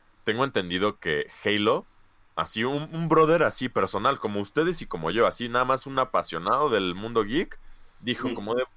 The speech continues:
Speaker 1: "Güey, ¿y si doblamos la segunda entrega para toda Latinoamérica, el Halo dos?". Y
Speaker 2: Sí,
Speaker 1: entonces
Speaker 2: sí.
Speaker 1: agarró, él ensambló un, un cast,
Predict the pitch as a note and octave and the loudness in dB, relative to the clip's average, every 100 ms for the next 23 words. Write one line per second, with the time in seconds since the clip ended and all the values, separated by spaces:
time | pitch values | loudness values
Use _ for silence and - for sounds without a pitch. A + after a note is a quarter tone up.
0 | - - D#3+ E3 D#3 - - - - - | -14 0 2 2 -2 -8 -12 -16 -12 -6
1 | - C#3 D3 F3 F#3+ F#3 D3+ B2 G#2+ C3 | -2 2 2 2 0 -2 -2 -2 -4 -4
2 | C#3+ C#3 A#2 A#2 C3+ F2 C#2+ - F#2+ G2+ | -4 -2 -2 -2 0 0 -2 0 2 2
3 | - C#2 C2+ D2+ E2 G#2 E2 - F#2+ F2+ | -2 -6 -6 -4 -2 0 -2 -2 0 2
4 | E2 F#2 - - - _ _ _ _ _ | 2 0 -2 -12 -20 _ _ _ _ _
5 | - F#2 G2+ A#2+ A2+ - B2+ A#2+ G#2 F#2+ | -4 -2 0 0 0 2 0 2 2 2
6 | G#2 A2+ D3 F#3+ G3 - C3 C#3 A2+ G2+ | 2 2 4 4 4 2 0 0 -4 -4
7 | - F2+ F2+ G#2 A2+ B2+ B2+ A#2+ A2 F#2+ | -4 -4 -2 2 4 2 0 -8 -10 -12
8 | G2 G2+ G2+ F#2+ E2+ - D#3 B3+ - - | -10 -10 -10 -12 -6 2 2 2 -6 -14